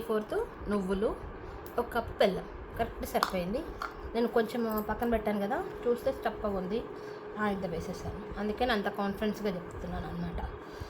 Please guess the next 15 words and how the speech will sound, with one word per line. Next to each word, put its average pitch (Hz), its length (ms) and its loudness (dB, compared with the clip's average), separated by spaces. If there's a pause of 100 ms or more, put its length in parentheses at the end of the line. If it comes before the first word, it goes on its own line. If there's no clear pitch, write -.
(200)
ఇప్పుడు 240 220 -2
మనం 214 200 2
ఉండగట్టుకుందాం, 190 640 -2 (320)
కొంచెం 208 300 -2
కొంచెం 202 400 -4 (120)
నెయ్యి 202 160 0
అద్దుకుంటా. 175 420 -4 (1900)
So, 233 80 2 (160)
చేయి, 240 240 6 (480)
చేతికి 226 340 2
నె-, 196 160 2 (120)
నెయ్యి 214 180 6
అద్దుకుంటా 208 440 0 (840)
ఇలా 196 160 6 (540)
ఉండగట్టుకుంటానండి. 185 800 0